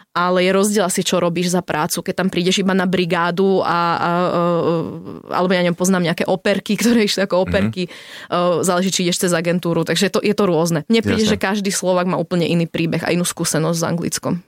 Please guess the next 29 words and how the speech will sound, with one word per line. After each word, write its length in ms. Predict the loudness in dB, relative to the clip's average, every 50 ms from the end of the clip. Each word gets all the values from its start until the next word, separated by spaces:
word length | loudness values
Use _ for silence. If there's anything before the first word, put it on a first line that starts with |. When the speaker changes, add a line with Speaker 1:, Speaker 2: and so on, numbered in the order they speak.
| _ _ _
Speaker 2:
Zaujímavé. 480 | -8 -4 -2 0 0 0 0 0 -2 -4 -6 -10 -6 -4 -2 0
A 240 | 0 0 0 -2 -2
potom, 240 | -2 -2 -2 -2
keď, 240 | 0 0 0 0 0
dajme 80 | 0 0
tomu, 200 | 0 0 -2 0
tí 100 | 0 0
Slováci 400 | 0 0 0 0 0 0 -2 -2
a 80 | -2 0
Česi 160 | 0 -2 0
sa 140 | 0 0 0
vrátia 320 | -2 -2 -2 -2 -2 -2 -2
naspäť 320 | -2 -2 -2 -2 -2 -2
domov, 400 | -2 0 0 0 2 2 0 0
ak 160 | 0 -2 -2
sa 80 | -2 -2
teda 220 | -2 0 -2 -2
vrátia 260 | -2 -2 -2 -2 -2
naspäť 320 | -2 -2 -2 -2 -2 -2 -2
domov, 220 | -2 -2 -2 -2
tak 160 | -4 -6 -6
ostávajú 340 | -6 -8 -6 -2 -2 0 0
naďalej 400 | 0 0 -2 -2 -2 -2 0 0
nejako 220 | 0 0 0 -2 -2
v 100 | -4 -4
kontakte, 320 | -2 -2 -2 -2 -2 -2
alebo 160 | 0 0 0 0
ostávate, 640 | 0 -2 -2 -2 -2 0 0 0 0 -2 -2
e, 20 | -4